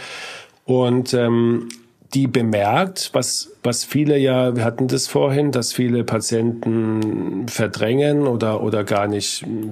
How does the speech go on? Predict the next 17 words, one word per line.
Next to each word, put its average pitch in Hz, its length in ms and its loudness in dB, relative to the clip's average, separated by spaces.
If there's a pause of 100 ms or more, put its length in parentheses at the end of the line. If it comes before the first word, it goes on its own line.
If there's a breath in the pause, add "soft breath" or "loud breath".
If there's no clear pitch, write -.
bemerken, 143 1040 2
dass 123 200 0
es 123 160 -4
ihnen 123 460 0
schlecht 120 440 -2
geht 123 180 2
und 117 100 0
vielleicht 110 320 -2
auch 101 100 -4
gar 98 160 0
nicht 98 260 -6
wissen, 139 320 0
warum 127 220 0
es 117 160 -4
ihnen 113 100 -2
schlecht 117 440 -4
geht. 110 300 -4